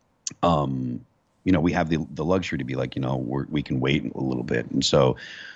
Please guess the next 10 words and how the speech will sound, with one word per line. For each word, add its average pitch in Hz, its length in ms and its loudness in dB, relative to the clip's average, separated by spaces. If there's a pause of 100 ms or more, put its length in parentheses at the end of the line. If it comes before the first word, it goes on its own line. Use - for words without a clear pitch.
(160)
we're 98 140 6
gonna, 90 280 4
we'll 90 140 2
put 117 180 0
a 113 40 6
new 101 160 6
record 90 280 2
out 80 280 0
next 78 360 -6
year. 76 300 0